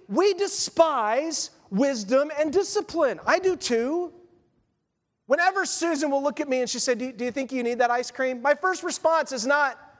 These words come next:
"I love you. Man, I'm,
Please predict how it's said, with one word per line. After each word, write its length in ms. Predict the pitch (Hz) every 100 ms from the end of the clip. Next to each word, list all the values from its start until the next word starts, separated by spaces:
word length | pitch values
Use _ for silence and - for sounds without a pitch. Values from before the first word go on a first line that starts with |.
| _ _ _
"I 60 | 277
love 320 | 220 170 143
you. 260 | 156 190 185 _ _ _ _ _ _ _ _ _ _
Man, 200 | 220 214
I'm, 120 | 262